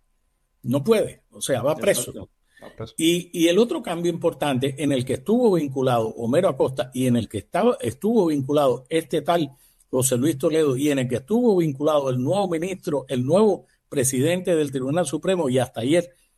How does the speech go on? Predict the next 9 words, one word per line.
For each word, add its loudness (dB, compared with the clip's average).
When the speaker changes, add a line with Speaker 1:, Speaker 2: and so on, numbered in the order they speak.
Speaker 1:
ministro 0
de 2
Justicia -2
y 2
el 2
propio 2
Rubén -2
Remigio 0
Ferro -4